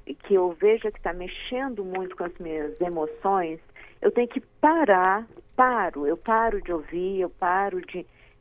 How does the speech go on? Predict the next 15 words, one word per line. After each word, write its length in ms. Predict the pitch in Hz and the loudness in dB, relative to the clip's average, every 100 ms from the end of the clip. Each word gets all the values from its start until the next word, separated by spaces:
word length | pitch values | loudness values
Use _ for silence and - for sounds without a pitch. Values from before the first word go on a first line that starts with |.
| - | -6
de 140 | 185 | 6
alimentar 1000 | 185 190 214 208 196 185 - 190 190 208 196 | 6 6 -2 -4 -6 -8 -8 -2 0 0 -2
aquilo 400 | 180 196 175 170 | -2 -2 -2 -4
tudo 320 | - 185 180 | -4 -4 -4
que 120 | - | -4
tá 180 | 175 165 | 0 0
vindo 560 | 156 - 175 196 208 | -2 -8 -6 -4 -2
e 40 | 202 | -4
que 100 | - | -4
tá 140 | 170 | -6
me 100 | 170 | -6
deixando 480 | 151 170 - 185 165 | -4 -6 -6 -8 -8
fora 320 | - 170 156 | -6 -4 -2
do 160 | 156 160 | -2 -2
eixo, 640 | 156 160 180 - - 262 | 0 0 -2 -4 -6 -6